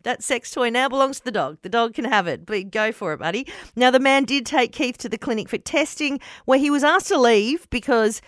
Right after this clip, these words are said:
Keith is a dog, not a human. <laughs> And the sexual health clinics are only for people. I'm not making this up.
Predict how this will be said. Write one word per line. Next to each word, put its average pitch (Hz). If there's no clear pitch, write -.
Keith 262
is 262
a 285
dog, 226
not 240
a 339
human. 247
<laughs> -
And 254
the -
sexual 285
health 240
clinics 190
are 170
only 226
for 247
people. 220
I'm 233
not 240
making 240
this 220
up. 175